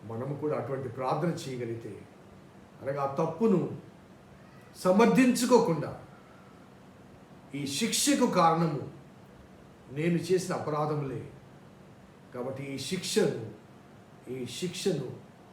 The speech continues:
శిక్షణగా మార్చి, నన్ను క్రమపరిచి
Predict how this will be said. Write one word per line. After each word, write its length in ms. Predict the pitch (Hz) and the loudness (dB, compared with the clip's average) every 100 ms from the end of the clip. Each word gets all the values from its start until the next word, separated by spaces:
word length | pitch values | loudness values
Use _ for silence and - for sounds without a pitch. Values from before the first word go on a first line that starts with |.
| - | -6
శిక్షణగా 640 | 196 - - 240 240 247 | -6 -2 2 6 8 8
మార్చి, 460 | 233 135 - - - - - - - - - - - - - - - - 143 | 6 4 -2 -8 -12 -16 -20 -20 -20 -20 -20 -20 -20 -20 -20 -20 -20 -12 -4
నన్ను 320 | 185 175 - | 0 0 2
క్రమపరిచి 800 | 170 214 233 214 - 156 120 | 4 6 8 6 4 -2 -6